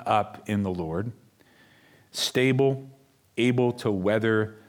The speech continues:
the winds that come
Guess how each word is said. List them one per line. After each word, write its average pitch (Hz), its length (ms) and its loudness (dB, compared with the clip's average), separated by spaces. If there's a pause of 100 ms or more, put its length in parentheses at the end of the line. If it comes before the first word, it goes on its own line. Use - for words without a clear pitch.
(640)
the 104 160 2
winds 95 720 -2 (1400)
that 104 180 -4
come 82 460 -2